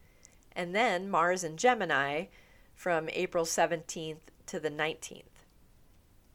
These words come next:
The moon is on a solo journey for the next week as she becomes full on April twenty-sixth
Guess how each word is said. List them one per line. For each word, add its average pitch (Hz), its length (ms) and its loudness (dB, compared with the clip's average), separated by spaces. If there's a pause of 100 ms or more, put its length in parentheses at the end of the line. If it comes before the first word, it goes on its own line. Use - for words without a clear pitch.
(800)
The 196 80 -4
moon 214 240 2
is 208 120 2
on 175 140 8
a 165 60 2
solo 220 440 4
journey 156 360 2
for - 180 0
the 160 100 -2
next 202 420 -2
week - 380 -8
as 202 140 0
she - 160 -4
becomes 175 420 -4
full 196 540 0
on 160 180 -2
April 180 420 -4
twenty-sixth - 840 0